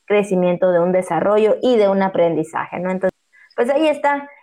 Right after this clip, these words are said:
la, eh, en ese sentido, las renovadas instalaciones del Centro de Desarrollo Comunitario Morelos uno.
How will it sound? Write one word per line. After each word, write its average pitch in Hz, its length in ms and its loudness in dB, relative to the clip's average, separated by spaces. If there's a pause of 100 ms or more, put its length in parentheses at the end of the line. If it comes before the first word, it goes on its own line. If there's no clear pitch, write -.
(120)
la, 254 460 0
eh, 202 240 4
en 208 100 2
ese 220 200 -2
sentido, 240 720 -2
las 190 240 0
renovadas 196 460 0
instalaciones 190 680 -4
del 170 160 -2
Centro 196 400 -2
de 180 80 2
Desarrollo 185 600 0
Comunitario 190 760 -2
Morelos 175 720 -2
uno. 151 300 -10